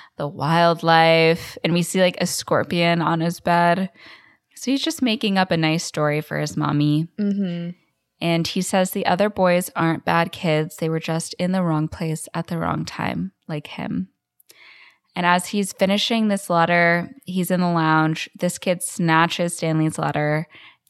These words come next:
Speaker 1: and he's like, "Your parents don't care. They're glad to be rid of you. Trust me."
Speaker 2: Jeez.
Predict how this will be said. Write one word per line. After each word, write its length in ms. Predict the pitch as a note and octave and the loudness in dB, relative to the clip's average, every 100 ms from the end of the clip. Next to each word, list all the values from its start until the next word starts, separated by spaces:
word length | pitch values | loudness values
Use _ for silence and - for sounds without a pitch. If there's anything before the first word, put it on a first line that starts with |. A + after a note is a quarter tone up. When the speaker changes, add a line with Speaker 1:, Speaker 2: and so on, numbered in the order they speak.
| - | -6
Speaker 1:
and 80 | G3 | 0
he's 240 | F#3 E3+ F3 | 2 2 2
like, 340 | E3 E3 - - - _ - | 0 0 -6 -20 -20 _ -4
"Your 120 | F3+ | -2
parents 400 | - E3 E3 E3 | 0 0 0 0
don't 220 | E3 C#3+ | -2 -2
care. 460 | - D#3 C#3+ D3+ - _ _ _ _ | -2 -2 0 -2 -8 _ _ _ _
They're 160 | F3 D#3+ | -4 -2
glad 400 | E3 D#3+ D#3 D3+ | 2 4 4 2
to 100 | - | -2
be 140 | D#3 | -2
rid 160 | D3+ D3 | 0 -2
of 80 | |
you. 320 | C#3+ C#3+ E3 F3 _ | -4 -4 -4 -6 _
Trust 480 | - - D3 - - | -8 -6 -6 -6 -6
me." 320 | D3+ - G3 - | -6 -4 -6 -8
Speaker 2:
Jeez. 1080 | - G3+ F#3 C#4+ A3+ D3+ D3 D3 D#3+ - | -10 -6 -4 0 0 -2 -4 -6 -10 -12